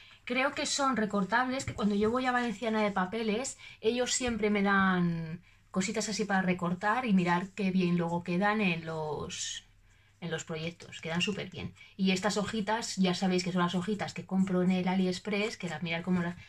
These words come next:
¿veis? Esto se las utilizo muchísimo, ¿vale?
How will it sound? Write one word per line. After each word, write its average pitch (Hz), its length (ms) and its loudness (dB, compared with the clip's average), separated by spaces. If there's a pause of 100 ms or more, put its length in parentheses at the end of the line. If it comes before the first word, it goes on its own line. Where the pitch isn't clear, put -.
(280)
¿veis? 185 200 -4
Esto 190 180 -8
se 175 140 -4
las 165 180 -4
utilizo 190 460 2
muchísimo, 180 840 2 (280)
¿vale? 190 400 -6